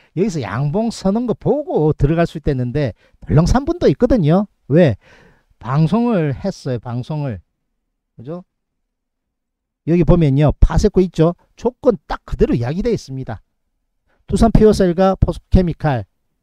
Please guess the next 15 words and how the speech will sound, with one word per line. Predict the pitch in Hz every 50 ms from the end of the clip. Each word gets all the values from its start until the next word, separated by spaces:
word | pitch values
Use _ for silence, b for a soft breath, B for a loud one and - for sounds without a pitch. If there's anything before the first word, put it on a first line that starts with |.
| _ -
뭐 | 131 120
삼성전자 | - 160 160 127 170 175 170 165 170
이런 | 170 185 185 190
건 | 180 147 -
다 | - 139
괜찮은 | 127 - 127 127 - 185 185 160
상황이고, | 147 151 147 151 147 131 113 127 156 180 202 _ _ _ _ _ -
그죠? | - 123 170 214 - _ _ _ _ _ _ _ _ _ _ _ _ _ _ _ _ _ _ _ -
농심 | 113 123 127 143 143 131 - - 170 160 131 101
뭐 | 104 110 120 127 143
이런 | 156 160 156 135 _
다 | - -
괜찮은 | 110 - 143 139 156 180 185
상황인데 | 139 160 165 165 156 139 127 123 120 156 151 120 92 - _ _ _ _ _ _ _ _ _ _ _ _ _ _ _ _ _ _ - -
여기에서 | 151 185 220 240 233 214 196 -